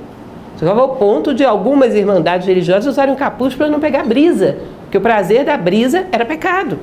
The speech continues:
Então a matéria era toda pecaminosa, não era divina, só era divino o espírito. Dá certo? Não, não dá certo. Desequilibra tudo, vira fanatismo. Aí vira o avesso, estamos com ressaca de Idade Média.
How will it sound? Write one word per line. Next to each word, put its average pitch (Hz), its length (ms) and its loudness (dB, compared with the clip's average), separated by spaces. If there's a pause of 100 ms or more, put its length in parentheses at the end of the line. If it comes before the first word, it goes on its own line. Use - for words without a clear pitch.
(760)
Então 160 280 2
a - 20 2
matéria 277 400 2
era 311 140 4
toda 392 320 -2
pecaminosa, 277 680 2
não 196 120 2
era 208 180 2
divina, 202 460 0
só 180 120 -2
era 196 140 0
divino 202 360 0
o - 20 -2
espírito. 151 580 -4 (220)
Dá 240 200 0
certo? 233 440 0
Não, 147 280 0
não 175 80 2
dá 208 120 2
certo. 147 360 -2
Desequilibra 170 520 0
tudo, 208 240 -4
vira 220 180 2
fanatismo. 196 680 -2 (380)
Aí 156 140 0
vira 196 320 4
o 285 40 4
avesso, 247 460 0
estamos 170 300 -4
com 202 100 -2
ressaca 196 580 -4
de 247 100 -4
Idade 220 260 0
Média. 127 380 -2